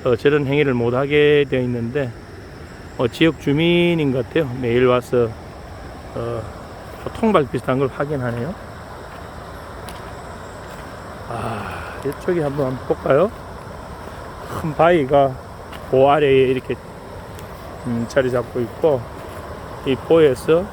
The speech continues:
물줄기가 이렇게 흘러내립니다. 어, 철마 멘탈 충전소와 일광 멘탈 충전소, 어,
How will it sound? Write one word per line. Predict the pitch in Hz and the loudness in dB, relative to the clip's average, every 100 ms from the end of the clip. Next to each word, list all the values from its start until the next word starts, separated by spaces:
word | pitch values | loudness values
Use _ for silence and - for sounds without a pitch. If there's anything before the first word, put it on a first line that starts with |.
| - - - - - - - - - 156 | -10 -12 -12 -12 -12 -12 -12 -12 -6 -2
물줄기가 | 160 156 156 139 131 | 0 2 2 2 0
이렇게 | 127 120 | 0 -2
흘러내립니다. | - 147 131 131 120 107 - - - - - - - - - - - - - - - - - - - - - - - - - - - - 160 - - - - - - - - - - - - - - - - - - - - - | -2 0 2 2 0 -4 -6 -10 -12 -12 -12 -12 -12 -10 -10 -8 -8 -8 -6 -6 -6 -6 -6 -6 -6 -6 -6 -6 -6 -6 -6 -6 -6 -6 -6 -4 -6 -6 -6 -6 -6 -6 -6 -6 -6 -6 -6 -6 -6 -6 -6 -6 -6 -6 -6 -4
어, | 131 127 127 - | -2 -2 -2 -6
철마 | - 214 214 208 208 202 202 202 190 | -2 2 4 4 4 6 6 6 4
멘탈 | 170 160 170 | 0 0 -2
충전소와 | - 170 160 151 143 131 135 | -2 -2 0 0 2 2 2
일광 | 175 175 175 170 | 2 4 4 4
멘탈 | 170 175 - 190 | 0 0 0 -2
충전소, | - 160 147 131 123 113 - - - - - - - | 0 -2 -2 2 2 2 -2 -8 -10 -10 -10 -8 -2
어, | 123 120 | 0 0